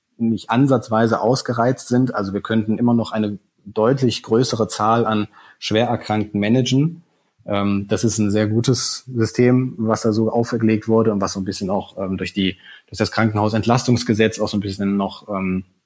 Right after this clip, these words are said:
ähm, wie soll man sagen, ein bisschen mitfinanziert wurde für die Kliniken. Ähm, also da sind wir eigentlich sehr gut aufgestellt, was das Gesundheitssystem betrifft.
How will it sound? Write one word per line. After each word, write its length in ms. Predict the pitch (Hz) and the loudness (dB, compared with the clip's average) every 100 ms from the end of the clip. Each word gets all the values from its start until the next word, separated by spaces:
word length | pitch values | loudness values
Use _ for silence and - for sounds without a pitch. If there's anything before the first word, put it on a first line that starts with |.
| _ _ _ - - | _ _ _ -20 -6
ähm, 440 | 101 92 90 87 92 | -2 0 -2 -4 -6
wie 100 | 98 | -6
soll 80 | 98 | -4
man 100 | 92 | -2
sagen, 240 | 98 101 | -2 -2
ein 120 | 95 | -4
bisschen 260 | 104 110 107 | -4 -2 2
mitfinanziert 680 | 131 - 135 120 - 135 120 | 2 2 2 2 2 2 4
wurde 280 | 123 123 | 4 4
für 140 | 117 120 | 2 0
die 80 | 117 | 0
Kliniken. 560 | - 120 117 120 120 - - - _ - | 2 2 2 -2 -4 -14 -20 -20 _ -8
Ähm, 280 | 104 98 98 | -2 -2 -2
also 120 | 107 | -2
da 420 | 104 110 123 135 131 | 0 2 2 2 0
sind 200 | 120 117 | 0 0
wir 140 | 113 | 0
eigentlich 460 | 113 117 110 104 - | 2 2 2 -2 -4
sehr 320 | 98 110 113 | 0 4 4
gut 180 | 107 117 | 4 0
aufgestellt, 540 | 110 101 - 110 104 | 0 -4 -2 0 2
was 80 | 101 | 0
das 140 | 98 - | -4 -4
Gesundheitssystem 1120 | 101 107 92 - - 90 85 101 101 - 85 | -2 0 -2 -6 -10 -10 -12 -12 -12 -12 -14
betrifft. 440 | 87 - - - | -16 -20 -20 -20